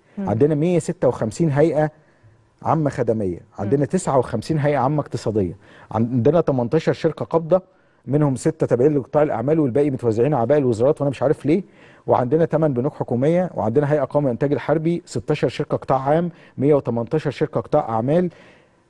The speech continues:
Speaker 2: ب-، ده معناه ان احنا عندنا ألف ستمية ستة وتلاتين جهه داخل الموازنه العامه للدوله.
Speaker 1: مم.
Speaker 2: انا هدي حضرتك مثال واضح جدا، وزير التعليم العالي تحتيه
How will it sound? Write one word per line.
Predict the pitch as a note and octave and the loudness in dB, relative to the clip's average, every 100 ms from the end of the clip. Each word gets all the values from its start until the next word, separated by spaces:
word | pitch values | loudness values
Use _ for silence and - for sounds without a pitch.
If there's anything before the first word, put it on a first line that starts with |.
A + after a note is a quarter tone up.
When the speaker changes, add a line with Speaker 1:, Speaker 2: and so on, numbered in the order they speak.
| _ | _
Speaker 2:
ب-، | A#2 D3 - - | -2 -2 -2 0
ده | A#2 | 2
معناه | F#3 D#3 B2+ E3 D#3+ | 4 0 -2 -4 -4
ان | D#3 | -6
احنا | F3 | -4
عندنا | A#2 B2 D#3+ - D#3+ | -4 -2 -4 -2 -2
ألف | F3+ - C3 | -2 -4 -6
ستمية | A2+ - A#2 D3+ C#3+ | -6 -4 -2 2 0
ستة | A#2+ D#3 - | 0 -4 0
وتلاتين | A2+ - A2 G#2 C#3 C#3 | 0 0 -2 -2 0 0
جهه | A#2+ C#3+ | 0 0
داخل | B2 C#3 B2+ | 0 -2 -2
الموازنه | G#2 G2+ A#2+ A2+ | 0 0 0 -2
العامه | F#2 A2 G2 | -2 -2 -2
للدوله. | F2+ F#2+ F#2 - _ | -2 -6 -8 -12 _
Speaker 1:
مم. | F#3+ D3+ - - _ _ - - - - - | -10 -8 -12 -20 _ _ -20 -20 -20 -20 -4
Speaker 2:
انا | B2 D3 | 0 2
هدي | G#3 | 2
حضرتك | D#3 B2+ E3 - | 0 -4 -4 -6
مثال | A2+ - D3+ | -6 -2 -2
واضح | C3+ C#3 - G2 | -2 -4 -6 -8
جدا، | - - _ _ _ - | -10 -16 _ _ _ -2
وزير | A2 E3 | 2 2
التعليم | G3 - G#2 A#2+ C3+ | 2 -2 -2 0 0
العالي | F#2+ F#2 E2 E2 _ _ _ _ _ _ _ _ _ - - - | 0 -2 -4 -10 _ _ _ _ _ _ _ _ _ -20 -10 -6
تحتيه | E3+ - - F3 | -4 -6 -4 -4